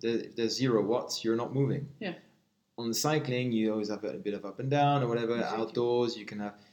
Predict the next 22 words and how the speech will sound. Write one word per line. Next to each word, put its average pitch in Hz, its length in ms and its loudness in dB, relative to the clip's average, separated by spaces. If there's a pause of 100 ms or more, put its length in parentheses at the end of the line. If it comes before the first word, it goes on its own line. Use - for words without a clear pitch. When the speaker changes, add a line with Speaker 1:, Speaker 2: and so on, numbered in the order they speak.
(400)
Speaker 1:
you 117 180 -4
have 127 240 0
more 143 320 6
rest 135 400 4
periods 117 420 2
outside. 104 640 -2
Speaker 2:
Yes. - 280 -12 (380)
Speaker 1:
And 107 340 -6
indoor, 113 560 4
if - 140 -8
you 104 60 -6
don't 120 280 -4 (480)
pedal, 107 480 0 (140)
you 101 340 -4 (300)
don't, 107 380 -2
<laughs> - 80 -18
Speaker 2:
No. - 60 -10 (320)
Speaker 1:
there's 175 300 6
no, 147 320 10
Speaker 2:
No. 143 120 8
Speaker 1:
you 143 60 4
know, 113 200 2